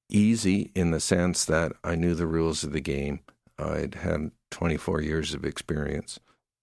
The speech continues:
So you go from being a player to, um, calling balls and strikes. And, uh,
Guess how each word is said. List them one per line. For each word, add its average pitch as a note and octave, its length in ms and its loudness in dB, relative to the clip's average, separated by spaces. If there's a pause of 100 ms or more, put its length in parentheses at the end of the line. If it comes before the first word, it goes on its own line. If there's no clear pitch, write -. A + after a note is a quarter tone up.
So C#3+ 200 6
you C3 220 4
go C#3+ 180 6
from C3+ 220 4
being B2 240 4
a A2 40 0
player A#2 420 4
to, G#2 600 2
um, F#2+ 600 2
calling G2+ 520 4
balls F#2 340 2
and F#2+ 140 2
strikes. - 540 -2 (600)
And, D#2+ 540 0
uh, D2 220 -2